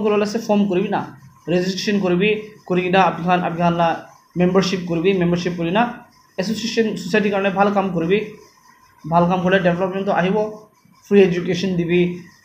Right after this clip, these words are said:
ফ্ৰী, আহ, মেডিকেল হেল্থ ফেচিলিটিখন দিবি, এইটোখন দিবি না। এইটোখনটো দিলে কিমান ভাল হ'ব। নহ'লে উল্টা টেক্সি বেছি ওলা, টেক্স বেছি ওলা কালেক্ট কৰি থাকিলেতো দু-, পাব্লিকখনটো শান্তি নাপাব, মন আৰাম নাপাব।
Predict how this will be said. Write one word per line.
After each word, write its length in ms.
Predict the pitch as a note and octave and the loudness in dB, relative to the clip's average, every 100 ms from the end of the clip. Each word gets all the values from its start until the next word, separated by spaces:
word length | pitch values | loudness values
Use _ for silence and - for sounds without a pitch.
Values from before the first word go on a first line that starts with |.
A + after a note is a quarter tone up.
| - | -4
ফ্ৰী, 160 | F#3+ G3 F#3 E3+ | 4 4 4 0
আহ, 280 | E3+ D#3+ D#3 - - | 2 4 4 0 -2
মেডিকেল 340 | F3 F3 F#3 | 0 2 4
হেল্থ 200 | F3 F3 | 4 2
ফেচিলিটিখন 500 | - E3+ F3 F3 F3 E3 | 0 -2 0 0 0 0
দিবি, 240 | D#3+ E3+ E3+ - - _ _ | 2 0 -2 -6 -20 _ _
এইটোখন 240 | E3 G3 G3+ | -2 2 2
দিবি 160 | F3 | 2
না। 120 | G3 D3+ B2+ - - _ _ _ _ | 2 0 -4 -14 -20 _ _ _ _
এইটোখনটো 400 | F3+ G3 G#3 G#3+ | -4 0 2 2
দিলে 260 | G3+ F3+ G3 | 2 4 4
কিমান 280 | F#3+ A#3 B3 | 2 0 2
ভাল 180 | F3+ E3 | 4 4
হ'ব। 120 | C#3+ C3 - - - - _ _ _ _ _ | 2 -2 -6 -14 -20 -20 _ _ _ _ _
নহ'লে 240 | F3+ A3 C4 | 4 6 8
উল্টা 220 | A#3 A#3 | 6 4
টেক্সি 360 | A3 G#3+ - B3+ | 2 0 2 -4
বেছি 200 | G3+ G#3+ | 0 2
ওলা, 160 | G#3 G3+ | 2 2
টেক্স 260 | - F#3+ F3+ | 0 -8 -8
বেছি 160 | F#3 A3+ | -2 0
ওলা 100 | G3+ | 2
কালেক্ট 280 | F#3 F3+ F3 | 0 0 0
কৰি 100 | E3+ | -2
থাকিলেতো 340 | E3+ E3+ E3+ D#3 - - _ _ _ _ _ _ | 2 2 2 -4 -10 -20 _ _ _ _ _ _
দু-, 260 | E3+ E3+ F3+ - - | -8 -8 -8 -14 -2
পাব্লিকখনটো 420 | F3 F3+ F#3+ F#3+ | 2 2 2 0
শান্তি 260 | F#3 D#3+ E3 | -2 -2 0
নাপাব, 240 | D#3 D3+ | 0 0
মন 220 | D#3+ F#3 | 0 -2
আৰাম 260 | F3+ E3 D#3+ | 0 0 2
নাপাব। 280 | D3+ D3 | 0 -2